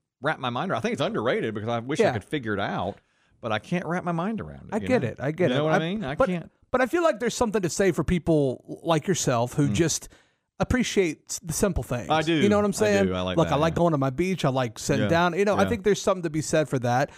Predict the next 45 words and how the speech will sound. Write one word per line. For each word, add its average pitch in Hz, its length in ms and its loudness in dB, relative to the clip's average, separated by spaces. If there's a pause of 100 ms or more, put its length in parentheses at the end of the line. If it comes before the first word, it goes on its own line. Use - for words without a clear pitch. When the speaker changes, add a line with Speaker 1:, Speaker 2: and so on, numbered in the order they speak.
(140)
Speaker 2:
because 226 340 0
trying 285 280 0
to, 247 80 -2
trying 220 320 0
to 170 60 -6
figure 190 420 2
out, 143 160 2
figure 160 240 2
it 147 40 4
all 139 140 2
out 139 180 0
can 165 260 0
be 151 200 0
Speaker 1:
Well, 135 60 -2
Speaker 2:
exhausting. 139 720 0
Speaker 1:
like 202 180 -6
this - 320 -4 (380)
awful - 460 -2 (160)
atrocity 123 760 -10
going 104 280 -4
on 95 400 -4
in 98 180 -6
the 95 60 -2
Middle 98 400 -2
East 95 140 -6
in 104 120 -4
Hama-, 104 220 -2
Speaker 2:
Yeah. 127 120 0
Speaker 1:
with 113 180 -4
Hamas 107 500 -4
Speaker 2:
Yeah. 120 160 -2
Speaker 1:
and 95 180 -8
the 98 80 -6
Jews. 107 500 -2 (100)
And 127 220 -10
I 170 120 -8
just 214 200 -10
look 160 160 -6
at - 80 -12
that 120 260 -6
and 107 140 -8
go, 101 140 -4
"My 170 260 -8
God." 110 360 -10
And 120 220 -8